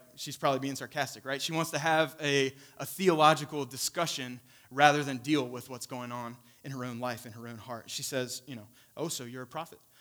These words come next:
Well, then where do you stand on the issue of the place of worship?"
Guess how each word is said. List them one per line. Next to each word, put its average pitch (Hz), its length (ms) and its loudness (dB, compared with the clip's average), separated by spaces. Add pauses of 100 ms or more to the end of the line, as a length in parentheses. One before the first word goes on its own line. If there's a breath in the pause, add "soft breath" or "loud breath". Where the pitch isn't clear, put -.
(180 loud breath)
Well, 135 180 0
then 117 560 -6 (220)
where 131 160 -4
do 135 80 -8
you 143 80 -4
stand 139 440 -2
on 139 280 0
the 139 120 -6
issue 139 520 -6
of 120 200 -8
the 127 60 -16
place 139 320 -14
of 127 80 -16
worship?" 170 300 -12